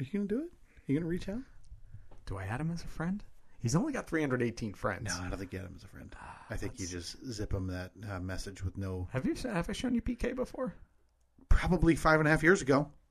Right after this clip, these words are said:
Speaker 1: uh,
Speaker 2: Yeah.
Speaker 1: when you were going through these classes.
Speaker 2: Yeah.
Speaker 1: Is he still, is his picture still with the collar?
Speaker 2: No.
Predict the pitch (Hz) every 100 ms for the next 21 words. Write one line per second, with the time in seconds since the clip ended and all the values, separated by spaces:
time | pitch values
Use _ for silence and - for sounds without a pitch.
0 | _ 127 120 123 131 127 123 127 131 120
1 | - 120 123 131 92 - - _ - 110
2 | 104 - _ _ _ - 139 - 139 131
3 | 120 - 139 135 - 139 123 110 - 123
4 | 147 147 _ _ - _ _ _ _ _
5 | 127 233 359 -